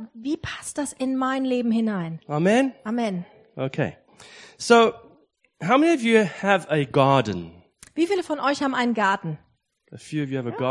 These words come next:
Speaker 2: garden,
Speaker 1: paar
Speaker 2: yes?
Speaker 1: haben, ja.
Speaker 2: Wonderful.
Speaker 1: Wunderbar.
Speaker 2: How many of you have had a garden?
Speaker 1: Wie viele hatten schon mal einen Garten?
Speaker 2: Yes, okay. <laughs> So, yes,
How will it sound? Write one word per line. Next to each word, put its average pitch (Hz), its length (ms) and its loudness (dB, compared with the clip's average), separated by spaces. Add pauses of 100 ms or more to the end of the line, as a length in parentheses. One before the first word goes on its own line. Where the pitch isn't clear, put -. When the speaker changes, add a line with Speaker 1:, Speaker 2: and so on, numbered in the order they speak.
(140)
Speaker 2:
garden, 180 160 -2
Speaker 1:
paar 135 160 2
Speaker 2:
yes? 226 100 2
Speaker 1:
haben, 240 320 -4
ja. 156 140 -12
Speaker 2:
Wonderful. 139 640 -6 (140)
Speaker 1:
Wunderbar. 220 460 -10
Speaker 2:
How 175 60 -2
many 208 140 6
of 165 80 -4
you 170 180 0
have 147 240 -6 (220)
had 214 220 0
a 120 100 -2
garden? 95 540 -4
Speaker 1:
Wie 269 100 2
viele 320 220 4 (180)
hatten 403 260 4
schon 262 200 0
mal 196 140 2
einen 190 220 -2
Garten? 165 360 -4
Speaker 2:
Yes, 113 340 -8
okay. 104 300 -14 (360)
<laughs> - 120 -10 (1400)
So, 208 240 4
yes, 240 440 2